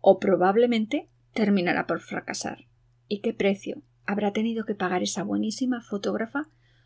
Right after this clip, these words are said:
sumida en el anonimato que pudo haber sido y no fue?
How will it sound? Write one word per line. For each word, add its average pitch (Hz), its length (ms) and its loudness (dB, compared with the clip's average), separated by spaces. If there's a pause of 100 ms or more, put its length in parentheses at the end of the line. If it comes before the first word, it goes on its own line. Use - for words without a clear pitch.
sumida 214 580 0
en 202 140 0
el 190 360 -6
anonimato 196 800 -2 (420)
que 220 100 -2
pudo 196 240 4
haber 175 180 2
sido 165 280 0
y 143 60 0
no 196 120 -4
fue? - 340 -10